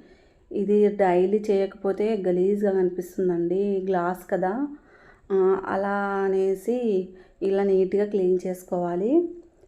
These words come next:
ఇంకా కిచెన్లో సామాన్లు తోమేసి అలా పెట్టేశాను. అవి సర్దుతుంది ఇక్కడ. ఎలా చేస్తుందో చూడండి, చిన్న బుడిగి పిల్ల.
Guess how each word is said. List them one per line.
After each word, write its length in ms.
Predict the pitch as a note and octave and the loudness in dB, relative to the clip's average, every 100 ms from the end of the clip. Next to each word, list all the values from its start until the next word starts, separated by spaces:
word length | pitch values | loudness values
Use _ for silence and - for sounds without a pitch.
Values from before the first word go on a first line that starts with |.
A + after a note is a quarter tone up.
| - | -4
ఇంకా 100 | G#3+ | -2
కిచెన్లో 600 | G#3 G#3 G3 G3+ G#3 A3 | -2 -2 -2 0 2 2
సామాన్లు 560 | A3 G#3+ F#3 F#3+ G3+ G#3 | 0 0 0 2 0 -2
తోమేసి 500 | G3+ F#3+ F#3+ F#3 A3+ | -2 0 0 -2 -4
అలా 260 | G3+ F#3+ | -2 -2
పెట్టేశాను. 1120 | F#3 F#3+ F3+ F#3+ G#3 G#3 G3 F#3+ A3 C#4+ - - - _ - | -4 -6 -4 -4 -4 -2 0 0 -2 -6 -12 -20 -20 _ -4
అవి 400 | F#3 F#3+ F#3 F#3 F#3 | 0 0 2 0 0
సర్దుతుంది 640 | F#3 F3 F#3+ G#3+ G3+ F#3 | -2 0 0 2 2 2
ఇక్కడ. 220 | F3+ F3+ F3+ F#3+ A#3+ G#3 F3+ | 0 0 0 0 0 0 0
ఎలా 240 | - F#3 G3+ | 0 0 0
చేస్తుందో 460 | G#3 G#3 G#3 G#3 | -2 -4 -2 -4
చూడండి, 500 | G3 F#3+ F#3 F3+ F#3+ G3 | -2 -2 0 0 -2 -2
చిన్న 260 | F#3 F#3 G#3 | -2 0 0
బుడిగి 340 | G3 F#3+ F#3 | 0 -2 -2
పిల్ల. 520 | - G3 F#3 F3 B3 | -4 -4 -2 -2 -4